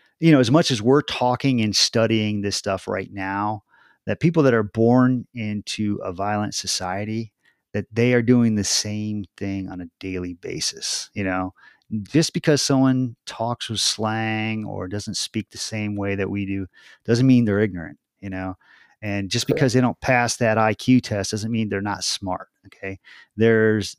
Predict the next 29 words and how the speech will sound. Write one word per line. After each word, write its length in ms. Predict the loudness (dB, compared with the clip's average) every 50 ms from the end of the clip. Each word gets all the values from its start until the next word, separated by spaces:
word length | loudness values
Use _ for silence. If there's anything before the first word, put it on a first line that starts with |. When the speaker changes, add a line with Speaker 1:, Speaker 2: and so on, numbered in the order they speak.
| _
Speaker 1:
those, 560 | -4 2 4 4 4 4 2 0 -2 -4 -4 0
those 320 | 2 4 4 6 4 2 0
same 480 | -2 0 2 4 6 6 6 4 2
people 640 | 0 -2 -2 -2 0 0 -2 0 0 0 0 -2 -4 _ _ _ -20 _ _ -8
that 120 | -6 -4
are 100 | -4 -4
born 340 | -6 -4 -2 2 2 4 4
in 120 | 4 2 2
those 180 | 0 0 -2
violent 460 | -2 -2 -2 -2 0 -2 -2 -4 -4
societies 680 | -8 -6 -6 -6 -4 -4 -4 -2 -2 -4 -4 -6 -2 -2
or 100 | -2 -2
born 500 | -2 0 0 0 2 2 2 2 0 0
in, 340 | -2 -2 -4 -4 -6 -6 -6 -4
you 80 | -4
know, 140 | -2 -2 -2
less 400 | 0 0 -2 -2 -2 -4 -6 -8 _ _ _ -4
better 380 | -4 -2 0 0 0 0 -2 -4
circumstances 1160 | -6 -6 -2 0 2 2 2 0 -4 -4 -4 -6 -6 -8 -8 -8 -8 -6 -6 -6 -6 -8 -12 _ _ -20 _ -20 -20 _ _ _
have 460 | -10 -6 -4 -2 -2 -2 -2 -4 -6 -10 -16 _
much 640 | -10 -6 -4 -2 0 0 0 0 0 0 -2 -2 0
more 560 | 2 2 2 4 2 2 2 2 2 0 0
street 500 | -2 -4 -6 -6 -2 0 2 2 2 0
savvy 560 | -4 -4 -2 0 0 0 0 0 0 0 0
and 160 | -2 -4 -6
smarts 800 | -4 -4 -2 -2 0 0 0 2 2 0 -2 -4 -6 -6 -6 -6
and 100 | -6 -6
skills 720 | -4 -2 -2 -2 -2 0 2 2 2 2 2 0 -2 -4
that 220 | -4 -6 -8 -8